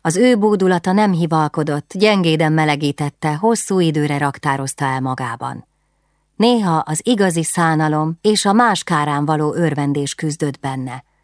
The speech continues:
A csatát megnyerő fél lelkiismeret furdalása, ami az igazi győzelmi mámort igen lerontja. „Szegény Czobor Erzsébet”, gondolta olykor. Már fiatal lánynak is savanyú volt,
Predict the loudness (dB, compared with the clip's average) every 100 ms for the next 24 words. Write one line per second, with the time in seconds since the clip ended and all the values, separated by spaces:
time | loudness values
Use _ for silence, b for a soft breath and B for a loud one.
0 | _ _ -2 2 0 2 0 2 0 2
1 | 0 0 0 0 2 2 2 0 -2 -6
2 | -2 -2 -2 -4 -4 0 2 2 0 0
3 | 0 2 0 0 0 0 2 2 2 2
4 | 2 2 2 2 2 2 0 -2 -6 -4
5 | -2 0 0 -2 -4 -8 -12 -16 -18 -20
6 | _ _ _ _ _ _ _ 0 2 2
7 | 0 0 0 2 0 0 -2 -4 -6 -6
8 | -12 -16 -20 _ _ _ -4 -2 0 -4
9 | -4 -8 -8 -10 -8 -10 -10 -16 _ _
10 | _ _ _ 2 2 2 2 2 2 0
11 | 2 2 2 0 -2 -4 -6 -2 -2 0
12 | -2 -2 -4 -6 -8 -12